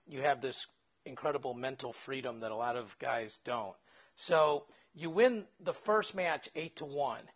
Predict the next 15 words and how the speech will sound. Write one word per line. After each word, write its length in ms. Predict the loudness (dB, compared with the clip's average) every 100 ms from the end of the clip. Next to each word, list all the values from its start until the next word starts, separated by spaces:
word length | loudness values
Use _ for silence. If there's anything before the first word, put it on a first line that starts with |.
| _ _ _ _
And 320 | 2 2 2 -8 _
one 220 | 4 6
of 60 | 6
the 60 |
things 240 | 2 0 0
I 80 |
find 220 | 4 2 2
interesting 400 | -4 -6 -6 -6
as 120 | -4
a 40 |
guy 220 | -2 -2
who 80 | -2
used 180 | -8 -12
to 60 | -8
coach, 600 | -4 -2 -4 -6 -14